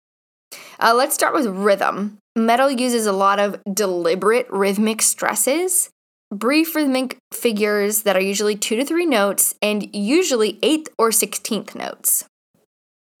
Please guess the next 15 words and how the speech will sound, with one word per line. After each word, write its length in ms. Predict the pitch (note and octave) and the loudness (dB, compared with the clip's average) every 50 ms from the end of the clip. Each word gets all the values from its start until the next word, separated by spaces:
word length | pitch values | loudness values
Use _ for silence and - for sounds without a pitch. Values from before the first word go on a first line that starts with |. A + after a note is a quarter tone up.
| - _ | -12 _
So 140 | - - - | -10 -8 -4
not 200 | A3+ G#3 G3 G#3 | 0 0 0 2
a 20 | G#3+ | 2
lot 180 | G3+ G3 F#3 | 2 2 2
of 80 | G3 G3 | 0 -2
long 380 | F#3 F3 - - D#2+ D#2+ - | -4 -2 -2 -2 -4 -6 -12
notes. 360 | - - - - - - - - - - - - - - - - - - - A3 | -12 -14 -10 -6 -6 -6 -6 -8 -14 -20 -20 -20 -20 -20 -20 -20 -16 -4 0 2
Um, 120 | A#3 A#3 | 4 4
there's 140 | A#3 A3+ A#3+ | 4 4 4
also 220 | C4 C#4 D4+ F4 | 4 4 4 4
a 20 | D#4+ | 4
lot 140 | C#4+ C#4 | 4 4
of 80 | C#4 C4+ | 2 2
staccato, 880 | - - - B3+ B3+ - A#3 A3 G3+ G#3 A3+ G3+ D3+ G#2+ G#2 - - - | 0 0 -2 -2 -2 0 2 4 4 4 2 0 -2 -4 -6 -8 -8 -4
especially 720 | - A3 - A#3 A#3+ A#3 - C4 B3+ A#3+ A#3+ A#3+ A#3+ A#3+ | -4 -2 0 2 0 2 2 2 2 2 2 0 -2 -2